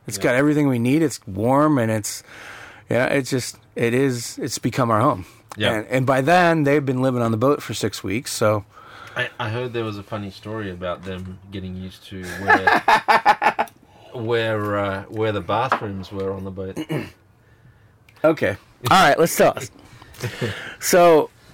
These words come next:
Speaker 1: th-, this is a week, week after we've moved onto the boat. Um,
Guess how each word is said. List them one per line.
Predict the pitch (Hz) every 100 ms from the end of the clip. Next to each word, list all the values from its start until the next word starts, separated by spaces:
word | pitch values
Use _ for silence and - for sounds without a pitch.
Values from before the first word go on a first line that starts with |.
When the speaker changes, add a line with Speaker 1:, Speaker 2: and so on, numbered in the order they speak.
| - - _ _ _ _ _ _ _
Speaker 1:
th-, | - 143 - _ - _ -
this | 170 185
is | 190
a | 156
week, | 131 147 165 - _ - -
week | 135 196 202
after | 190 180 196
we've | 196 196 175 - _ _
moved | 165 160
onto | 175 175
the |
boat. | 156 135 135 139 - _ _ -
Um, | 123 120 113 113